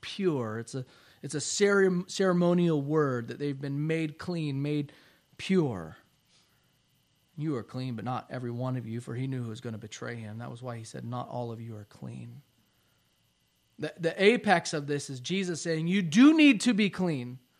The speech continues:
but you're already made clean." I've already cleaned you. I've already cleansed you. I've already purified you. I've already removed your sins from you. And when he had washed their feet and put on his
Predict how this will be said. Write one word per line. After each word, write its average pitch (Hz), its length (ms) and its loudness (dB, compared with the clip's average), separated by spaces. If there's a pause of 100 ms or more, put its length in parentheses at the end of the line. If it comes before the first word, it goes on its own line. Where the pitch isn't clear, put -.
(640)
but 147 160 -8
you're 180 140 2
already 160 420 2
made 135 360 -4
clean." 131 400 -12 (380)
I've 165 120 2
already 190 400 8
cleaned 160 440 0
you. 139 80 0
I've 143 100 0
already 185 200 4
cleansed 170 560 -4
you. 139 140 -8
I've 143 80 -8
already 185 200 -2
purified 156 640 -6
you. 131 80 -4
I've 143 100 -2
already 185 180 6
removed 170 360 2
your 151 120 -2
sins 143 380 -6
from - 200 -14
you. 117 120 -14 (1600)
And 156 120 -4
when 170 100 2
he 180 80 4
had 135 220 -2 (800)
washed 160 920 0
their 143 220 -4
feet 131 480 -8
and 117 140 -10
put 165 160 -6
on 143 160 -4
his 120 220 -8